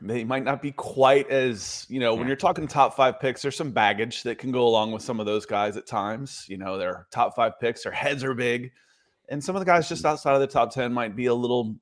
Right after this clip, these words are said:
Speaker 1: you know, a little bit more, uh, a little hungrier. I wanna say hello to some folks as the chat is opening up here. Lots of people coming in.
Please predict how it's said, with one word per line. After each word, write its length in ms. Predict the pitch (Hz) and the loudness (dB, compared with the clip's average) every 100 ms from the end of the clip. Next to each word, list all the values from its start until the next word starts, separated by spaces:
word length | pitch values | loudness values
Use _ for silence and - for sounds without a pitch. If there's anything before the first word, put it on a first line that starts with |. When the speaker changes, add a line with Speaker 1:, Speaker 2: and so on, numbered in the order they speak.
| _ _ - | _ _ -12
Speaker 1:
you 100 | 135 | -6
know, 140 | 98 98 | -4 -2
a 60 | |
little 160 | 104 107 | 0 -2
bit 120 | 104 | -2
more, 360 | 104 104 104 98 | -2 0 2 2
uh, 160 | 98 | 2
a 20 | |
little 160 | 139 180 | 0 -4
hungrier. 440 | - 156 110 90 | -2 -2 0 -4
I 40 | 90 | -2
wanna 160 | 214 | -2
say 160 | - 180 | 4 6
hello 240 | 151 147 | 8 8
to 60 | 131 | 6
some 160 | - 90 | 2 0
folks 320 | 120 151 117 | 0 0 -6
as 100 | 107 | -8
the 80 | 98 | -6
chat 300 | - 120 107 | 2 4 2
is 120 | - | -2
opening 320 | 131 110 113 107 | -4 -2 -4 -2
up 160 | 107 110 | -2 0
here. 180 | 117 | 0
Lots 320 | 147 123 117 90 | 4 4 4 -2
of 80 | |
people 240 | - 95 98 | -16 -18 -14
coming 280 | 98 101 | -10 -6
in. 140 | 139 | -6